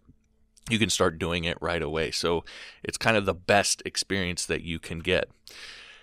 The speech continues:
Of course, even just a little bit extra money in your situation is a godsend. I mean, I remember when I was in school, you used to get by, uh,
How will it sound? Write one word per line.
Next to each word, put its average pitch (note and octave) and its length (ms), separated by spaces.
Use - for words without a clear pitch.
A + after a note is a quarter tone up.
Of - 140
course, B2+ 320
even C#3+ 300
just A#2+ 200
a B2+ 60
little A#2+ 220
bit G#2 180
extra - 380
money A2 400
in F#2+ 100
your G2 140
situation G2+ 600
is F#2 200
a F#2+ 60
godsend. E2+ 560
I F2 40
mean, F2+ 180
I E2 60
remember F2 300
when E2+ 80
I F2+ 60
was F#2 100
in E2+ 80
school, F#2 340
you F2+ 80
used F#2+ 260
to E2+ 260
get G2+ 160
by, G2 220
uh, F2+ 320